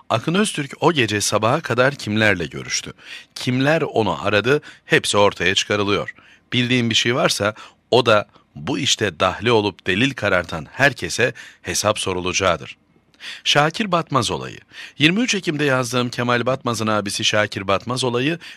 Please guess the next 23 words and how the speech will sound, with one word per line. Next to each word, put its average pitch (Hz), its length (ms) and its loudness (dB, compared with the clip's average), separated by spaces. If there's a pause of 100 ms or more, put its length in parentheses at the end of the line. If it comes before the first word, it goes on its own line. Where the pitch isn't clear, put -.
meyvesini 104 520 2
verdi. 110 360 0 (300)
Ankara 113 400 0
Cumhuriyet 101 460 -2
Başsavcılığımız 101 840 0 (300)
Batmaz'ı 95 480 0
gözaltına 98 580 -2
aldı. 76 280 -4 (300)
Halen 175 320 0
sorgusu 135 480 -2
devam 147 300 2
ediyor. 82 280 -4 (300)
Şakir 120 460 4
Batmaz 117 360 0
işi 95 180 0
artık 101 300 -2
emin 110 180 0
ellerde. 80 480 -4 (300)
Sonucunu 110 500 0
hep 135 180 -2
beraber 92 460 2
bekleyip 90 420 -2
görelim. 92 360 -2